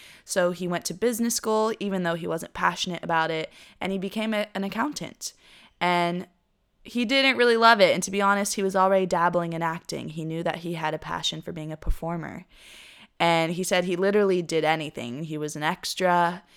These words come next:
He played Spider-Man for children's birthday parties just to get some practice in. And he was doing that while also having a full-time job as an accountant,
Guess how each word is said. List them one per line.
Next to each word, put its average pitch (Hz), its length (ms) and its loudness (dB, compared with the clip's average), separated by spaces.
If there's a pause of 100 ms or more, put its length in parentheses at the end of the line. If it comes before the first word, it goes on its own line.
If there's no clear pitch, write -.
(180)
He 175 300 -4
played 165 360 -4
Spider-Man 170 1000 0
for 151 460 -4
children's 165 520 -4
birthday 170 520 -4
parties 165 640 -4
just - 240 -10
to 170 60 -8
get 165 160 -6
some 156 140 -10
practice 175 680 -6
in. 170 420 -4 (1200)
And 196 420 8
he 226 180 -2
was 220 160 2
doing 233 340 2
that 190 160 4
while 185 220 2
also 180 480 4
having 165 280 -2
a 170 60 -8
full-time 156 480 -6
job 151 400 -2
as 160 160 -10
an 160 80 -10
accountant, 165 720 -8